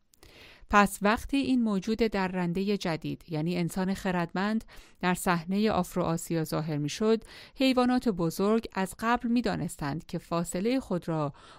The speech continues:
با موجودی با این شکل و شمایل حفظ کنند.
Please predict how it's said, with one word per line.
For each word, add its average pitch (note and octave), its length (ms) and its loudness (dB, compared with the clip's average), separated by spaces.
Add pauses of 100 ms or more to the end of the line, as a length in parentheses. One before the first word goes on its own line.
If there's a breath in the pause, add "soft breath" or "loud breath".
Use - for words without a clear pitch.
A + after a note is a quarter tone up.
(120)
با G3+ 180 6
موجودی G3 600 2
با G#3 120 0
این B3 240 0
شکل B3+ 300 -2
و - 20 0
شمایل E3 560 -2
حفظ A#3 340 -2
کنند. - 440 -12